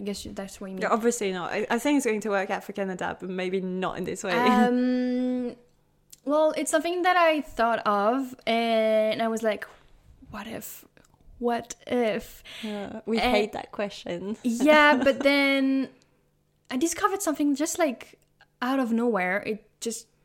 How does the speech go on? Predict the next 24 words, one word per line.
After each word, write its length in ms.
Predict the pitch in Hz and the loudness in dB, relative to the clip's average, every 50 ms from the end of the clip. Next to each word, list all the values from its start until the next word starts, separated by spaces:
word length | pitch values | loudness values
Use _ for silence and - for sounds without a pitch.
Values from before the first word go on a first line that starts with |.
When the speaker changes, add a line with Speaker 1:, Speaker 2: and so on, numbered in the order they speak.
| _ _ _ _ _ - | _ _ _ _ _ -16
Speaker 1:
struck 320 | - - 226 226 226 - | -4 -2 -2 -2 0 0
me 160 | 226 220 220 | -2 -2 0
when 160 | 220 220 208 | 0 0 -2
I 40 | 202 | -2
was 220 | 202 202 202 196 208 | -2 -2 -2 0 0
looking 300 | 214 208 214 208 208 202 | 0 0 0 -2 -4 -6
st-, 200 | - - - - | -6 -10 -12 -12
for, 240 | - 202 202 - | -10 -10 -8 -8
uh, 100 | 202 202 | -8 -10
for 200 | 196 - - 196 | -10 -10 -12 -12
stuff 320 | 190 - - 185 190 190 - | -12 -10 -8 -8 -10 -8 -10
on 160 | 190 190 185 | -12 -10 -10
my 560 | 185 180 175 175 175 175 175 196 202 - - - | -10 -10 -10 -10 -12 -12 -12 -12 -14 -16 -18 -16
phone, 460 | - - 180 180 185 190 226 262 247 - | -12 -10 -10 -8 -8 -6 -6 -6 -6 -6
and 180 | 233 226 220 214 | -6 -6 -4 -4
then 120 | 220 220 | -4 -4
I 240 | 214 214 208 208 208 | -2 -2 -2 -2 -2
discovered 640 | 202 220 208 - - 208 202 196 202 202 196 202 - | -4 -6 -8 -6 -6 -6 -4 -4 -4 -4 -6 -8 -10
the 340 | 202 196 196 196 185 180 - - | -10 -8 -8 -8 -10 -10 -10 -12
diploma, 800 | 220 208 _ _ _ _ _ - - 202 185 190 202 208 226 240 | -12 -14 _ _ _ _ _ -20 -16 -12 -10 -10 -8 -8 -8 -10
I 80 | 240 | -10
think 200 | - 240 233 233 | -10 -10 -8 -8
it 80 | 233 226 | -6 -6
is, 180 | 240 240 240 | -6 -6 -8